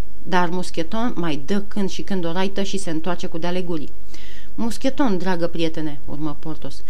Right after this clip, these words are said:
"uite că ne-au sosit întărâri, o să avem nevoie de mai multe merinde." "Muscheton", întrebă D'Artagnan, "s-ar putea să-mi faci o înlesnire?" "Ce anume, domnule?" "Dă rețeta dumitale lui Planchet. Te pomenești că la rândul meu mă trezesc și eu asediat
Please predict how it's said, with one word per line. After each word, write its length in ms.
"uite 280
că 120
ne-au 160
sosit 340
întărâri, 560
o 80
să 140
avem 300
nevoie 340
de 120
mai 180
multe 360
merinde." 440
"Muscheton", 640
întrebă 400
D'Artagnan, 500
"s-ar 260
putea 300
să-mi 200
faci 220
o 40
înlesnire?" 600
"Ce 140
anume, 260
domnule?" 400
"Dă 340
rețeta 500
dumitale 540
lui 160
Planchet. 480
Te 120
pomenești 520
că 80
la 120
rândul 240
meu 240
mă 120
trezesc 420
și 140
eu 80
asediat 500